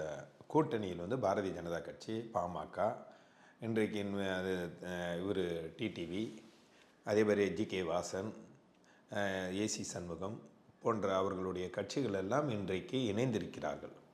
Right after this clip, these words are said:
இது ஒரு, ஒரு மகா கூட்டணி, மெகா கூட்டணி என்பது கண்டிப்பாக உருவாகும் என்று ஏற்கனவே எங்களுடைய பொதுச் செயலாளர் அண்ணன் எடப்பாடியார் சொன்னார்.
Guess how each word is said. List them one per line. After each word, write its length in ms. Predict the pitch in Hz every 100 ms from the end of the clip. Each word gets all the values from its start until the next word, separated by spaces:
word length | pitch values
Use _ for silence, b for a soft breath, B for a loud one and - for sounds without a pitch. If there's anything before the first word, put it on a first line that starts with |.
| b b b b b b b b
இது 200 | 135 165
ஒரு, 200 | 151 175
ஒரு 180 | 165 135
மகா 360 | 123 123 170
கூட்டணி, 400 | - 139 120 123
மெகா 380 | 131 117 131 139
கூட்டணி 340 | 135 110 107
என்பது 600 | 104 104 110 107 104 113 113
கண்டிப்பாக 800 | 107 104 117 107 101 107 135
உருவாகும் 500 | 127 107 120 117 110
என்று 480 | 98 90 98 151 160 -
ஏற்கனவே 500 | 110 110 120 139 151
எங்களுடைய 380 | 113 101 95
பொதுச் 180 | 85 117
செயலாளர் 420 | 117 104 95 90
அண்ணன் 400 | 87 87 90 90
எடப்பாடியார் 460 | 90 95 98 92 98
சொன்னார். 360 | - 92 85